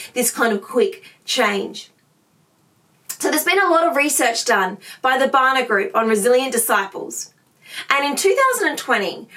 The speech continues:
resilient disciples look like countercultural missionaries. Now, you might think of missionaries as people that go overseas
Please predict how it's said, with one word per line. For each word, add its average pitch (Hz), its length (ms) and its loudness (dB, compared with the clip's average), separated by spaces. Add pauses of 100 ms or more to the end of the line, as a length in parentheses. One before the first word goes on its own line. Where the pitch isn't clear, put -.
resilient 302 540 0
disciples 247 800 -2 (200)
look 240 280 2
like - 180 0
countercultural 240 1300 0
missionaries. 208 800 -4 (840)
Now, 277 200 2
you 294 220 2
might 330 340 4
think 359 200 2
of 370 120 2
missionaries 285 640 0
as 247 180 0
people 285 300 -2
that 254 180 2
go 247 100 4
overseas 247 840 0